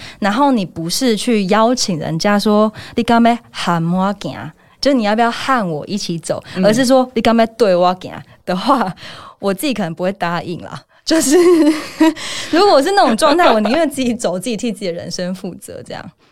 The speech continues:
Speaker 1: 嗯。
Speaker 2: 这没错啊，这个想法是没有错，我也，我也，我也认同。可是是说任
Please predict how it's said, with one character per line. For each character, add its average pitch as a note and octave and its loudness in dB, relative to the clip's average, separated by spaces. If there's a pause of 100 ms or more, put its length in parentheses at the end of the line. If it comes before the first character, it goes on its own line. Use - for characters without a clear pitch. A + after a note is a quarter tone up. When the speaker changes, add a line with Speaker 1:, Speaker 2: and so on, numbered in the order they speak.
(140)
Speaker 1:
嗯。 - -10 (920)
Speaker 2:
这 D4 -4
没 G3+ 0
错 A#3+ 0
啊， E3+ 2
这 D4 -6
个 C4+ -2
想 F3 -4
法 E3+ -4
是 C#3 -8
没 F3 -4
有 B2+ -4
错， D#3 -6
我 D3+ -2
也， E3 -2 (200)
我 F#3 -2
也， G#3+ 2
我 F3 0
也 F3+ 0
认 D#3 -2
同。 - -14 (240)
可 A3+ 0
是 D4+ 0
是 F4+ -2
说 C4 2
任 C4 2